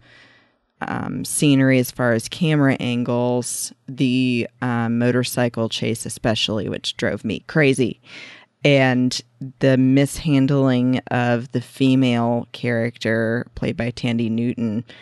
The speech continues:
that it takes off a lot of points for me. So even though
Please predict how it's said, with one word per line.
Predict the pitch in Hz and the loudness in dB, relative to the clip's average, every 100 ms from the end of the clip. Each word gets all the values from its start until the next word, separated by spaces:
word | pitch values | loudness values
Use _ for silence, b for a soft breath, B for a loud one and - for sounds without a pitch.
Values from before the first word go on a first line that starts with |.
| B - | B -6
that | 131 123 117 - | 0 2 0 -2
it | 131 - - - | -2 -2 -6 -8
takes | 165 135 - | -2 -2 0
off | 131 135 - | 2 2 0
a | 120 | -2
lot | 117 113 113 | 0 0 -2
of | 113 | -4
points | - 123 - - | -6 -6 -8 -10
for | - 123 | -4 -2
me. | 117 - 151 B B B B _ | -2 -6 -8 B B B B _
So | - - 131 123 - - | -6 0 2 2 0 2
even | 170 156 143 139 | 2 4 2 4
though | 147 147 131 127 123 | 4 4 4 4 2